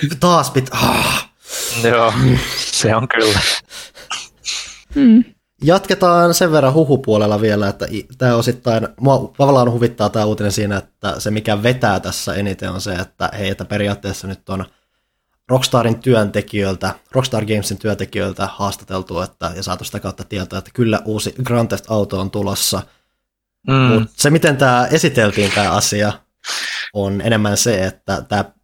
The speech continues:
Speaker 1: uusi Grand Theft Auto on nimenomaan nyt peli, jonka toivottavasti Rockstar kehittää vähän inhimillisemmissä olosuhteissa, että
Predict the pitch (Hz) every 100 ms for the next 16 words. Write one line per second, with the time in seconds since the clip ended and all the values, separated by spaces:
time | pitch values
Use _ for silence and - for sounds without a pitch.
0 | - 117 107 - 107 101 - 101 101 101
1 | 104 101 98 98 98 - 101 _ _ -
2 | 123 113 101 101 95 101 95 - 107 104
3 | 107 - 104 110 101 110 98 98 95 -
4 | 95 92 92 95 - 170 117 98 92 90
5 | 92 92 - - 92 90 87 85 - 85
6 | - 90 - - 95